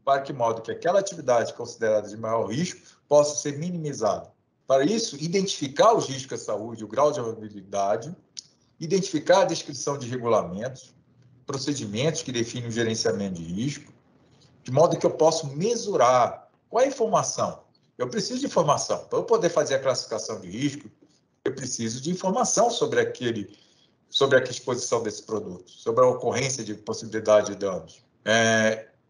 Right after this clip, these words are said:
identificação de documentos, procedimentos para a definição do meu gerenciamento de risco,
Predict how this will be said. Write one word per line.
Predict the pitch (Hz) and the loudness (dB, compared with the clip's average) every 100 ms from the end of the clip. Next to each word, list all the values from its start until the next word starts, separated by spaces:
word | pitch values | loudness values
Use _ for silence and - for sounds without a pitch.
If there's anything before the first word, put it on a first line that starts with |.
| - | -4
identificação | 147 175 - 156 139 151 | 2 2 2 2 4 2
de | 131 | -2
documentos, | 123 120 98 127 170 | -4 -6 -4 0 0
procedimentos | - 117 - 104 101 131 156 - - | -4 -10 -10 -10 -2 2 2 -2 -2
para | 127 131 123 | 4 4 2
a | |
definição | 117 113 110 - 110 107 | -6 -10 -14 -6 -6 -6
do | |
meu | 101 101 98 | -8 -10 -8
gerenciamento | 98 95 - 95 95 92 | -8 -8 -8 -8 -8 -12
de | 87 | -10
risco, | 95 147 185 - - | -4 -2 -2 -6 -16